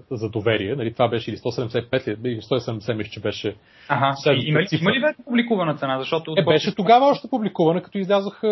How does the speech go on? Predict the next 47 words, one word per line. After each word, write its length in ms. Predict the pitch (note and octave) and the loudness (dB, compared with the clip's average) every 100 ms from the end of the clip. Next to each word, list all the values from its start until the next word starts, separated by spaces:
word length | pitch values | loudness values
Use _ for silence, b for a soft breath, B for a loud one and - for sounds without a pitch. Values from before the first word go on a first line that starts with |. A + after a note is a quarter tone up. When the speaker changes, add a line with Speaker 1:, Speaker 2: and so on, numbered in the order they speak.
| G#3 | 0
Speaker 1:
нали, 100 | G#3 | -2
спекулациите. 600 | G3 G#3+ - A3 A3 - | -8 -6 4 4 2 -8
Мисля, 260 | A#2+ A#2 C3 | -6 -6 -8
Speaker 2:
А, 40 | |
Speaker 1:
че 60 | C#3+ | -6
на 80 | C#3 | -6
някаква 200 | C#3+ D3 | -4 -6
Speaker 2:
защото 220 | C#3+ D#3+ | -2 -2
Speaker 1:
цена 180 | D#3+ D#3 | 0 2
Speaker 2:
Vienna 340 | F3 F3+ F#3+ | 4 2 0
Insurance 480 | - E3+ F#3+ F#3 E3 | -2 2 4 2 -2
Group, 280 | - F3 E3+ | -6 -6 -4
мисля, 240 | F3+ F#3+ F#3 | -6 -6 -6
че 180 | F#3 | -4
не 200 | F3+ F3 | -4 -4
коментира 1000 | F3 F3 E3+ E3 F#3+ F3+ F3 D#3+ D3 C#3 C3 | -6 -6 -6 -4 -2 0 2 4 2 0 -4
цената 360 | C3+ B2+ B2 - | -4 -4 -4 -10
по 100 | A#2+ | -8
сделката. 500 | A#2 A2+ A2+ _ B2+ | 0 0 -2 _ 0
Speaker 1:
Е, 60 | D#3+ | 2
ма 80 | D#3 | 4
имаше 280 | G3 F#3+ | 0 0
някакви 200 | G#3 G#3 | -2 -2
слухове. 440 | G3+ A3+ - G#3 A#2+ | -2 0 2 2 0
В 40 | |
смисъл, 260 | - C3 D3 | -4 -4 -2
аз 60 | |
това 140 | - D3 | 0 -2
съм 160 | D#3+ | -2
го 60 | C#3 | -6
чел 220 | D3 D#3 | 0 0
в 60 | D#3 | 2
една 120 | D#3 | -4
от 100 | D3+ | -2
статиите, 380 | - E3+ C3+ G#2+ | 0 2 0 -8
мисля, 280 | G2+ - G#2 - | -12 -14 -14 -10
че 260 | A2+ G#2 - | -10 -10 -12
за 200 | B2 A2 | -12 0
Speaker 2:
Ясно. 100 | B2+ | 2
Speaker 1:
сто 120 | B2+ - | 2 -2
седемдесет 380 | A#2 A2+ A#2+ | -8 -10 -12
милиона 300 | A2 A2 G#2+ | -8 -6 -4
евро. 240 | A2 C3+ G3 b b b b b b _ | -4 -4 -6 b b b b b b _
Като, 600 | E3 - E3 E3 E3 E3 D#3 | 0 4 4 6 6 4 0
като 100 | - | -8
се 80 | |
замисля, 560 | C3 C#3+ E3+ G3 F#3 | -6 -4 -2 2 2